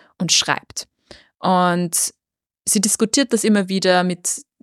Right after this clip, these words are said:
ihrer Tante und den Bekannten ihrer Tante, die alle sagen, „Da ist nix, das ist kein echtes Fenster, was, was siehst du da überhaupt?“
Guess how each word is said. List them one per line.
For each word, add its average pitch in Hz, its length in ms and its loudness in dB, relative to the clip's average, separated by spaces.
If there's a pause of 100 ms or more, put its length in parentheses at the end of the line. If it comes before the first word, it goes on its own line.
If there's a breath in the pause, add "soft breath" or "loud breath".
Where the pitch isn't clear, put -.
ihrer 165 220 -6
Tante 196 580 2
und 170 300 -6
den 170 380 -6
Bekannten 190 400 0
ihrer 180 180 0
Tante, 170 320 -6
die 170 140 -4
alle 165 160 -4
sagen, 165 540 -4 (100)
„Da - 80 -10
ist - 240 0
nix, 175 260 -4
das 170 140 -4
ist 175 160 -2
kein 170 140 0
echtes 170 280 -4
Fenster, 165 540 -2
was, - 320 0
was - 240 -6
siehst - 260 2
du - 60 -4
da 170 120 -4
überhaupt?“ - 460 -8